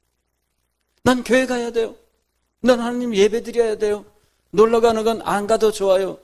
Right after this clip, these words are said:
이럴 아이들이 몇 명이나 될까요? 놀러 가자 그러면은 신나서 쫓아가죠. 지금 이 시대에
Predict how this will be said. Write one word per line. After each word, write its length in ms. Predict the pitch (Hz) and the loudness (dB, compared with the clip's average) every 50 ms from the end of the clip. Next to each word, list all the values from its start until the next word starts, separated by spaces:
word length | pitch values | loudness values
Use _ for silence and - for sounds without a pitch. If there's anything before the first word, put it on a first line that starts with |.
| _ _ _ _ _ - | _ _ _ _ _ -6
이럴 520 | 185 208 226 240 240 247 240 240 233 233 - | -4 -2 -2 2 2 4 4 4 2 -2 -4
아이들이 480 | - 147 170 196 202 180 190 196 214 | -6 -6 -4 -4 -4 -4 -4 -4 -4
몇 200 | 208 175 156 160 | -2 -2 -2 -2
명이나 380 | 180 190 208 220 208 208 202 190 | 0 -2 -2 -4 -2 0 0 0
될까요? 540 | 185 185 170 151 - 165 165 175 185 160 135 _ _ _ _ _ _ _ - _ _ _ _ _ _ _ _ _ _ _ _ _ _ _ _ _ _ _ _ _ _ _ _ _ | 0 0 -4 -6 -6 -6 -6 -6 -8 -12 -16 _ _ _ _ _ _ _ -20 _ _ _ _ _ _ _ _ _ _ _ _ _ _ _ _ _ _ _ _ _ _ _ _ _
놀러 260 | - 214 240 226 220 208 | 6 6 6 6 6 4
가자 260 | 214 208 202 214 202 | 4 4 4 2 0
그러면은 580 | 170 185 185 180 170 160 156 175 190 190 175 - _ _ _ _ _ _ _ | 2 0 -2 0 0 0 0 0 -2 -2 -6 -12 _ _ _ _ _ _ _
신나서 760 | - - - - - - - - - 440 427 392 - 302 311 | -12 -10 -8 -8 -8 -10 -12 -12 -12 -10 -8 -8 -6 -8 -6
쫓아가죠. 640 | - 254 233 - - 226 185 165 143 - - - - _ _ _ _ _ _ _ _ _ _ _ _ _ _ _ _ _ _ _ _ _ _ _ _ _ _ _ _ _ _ _ _ _ _ _ _ _ _ _ _ _ _ _ _ _ _ _ _ _ _ _ _ _ _ _ | -6 -8 -8 -8 -10 -8 -8 -8 -8 -10 -14 -18 -20 _ _ _ _ _ _ _ _ _ _ _ _ _ _ _ _ _ _ _ _ _ _ _ _ _ _ _ _ _ _ _ _ _ _ _ _ _ _ _ _ _ _ _ _ _ _ _ _ _ _ _ _ _ _ _
지금 340 | - - 294 285 320 294 285 | -2 -2 0 0 2 2 2
이 160 | 294 302 285 | 2 2 2
시대에 1000 | - - - - - 294 277 277 262 269 262 240 226 220 220 233 247 208 131 - | 0 -2 -2 -2 -2 -2 -2 0 0 0 0 -2 -2 -2 -2 -2 -4 -4 -6 -10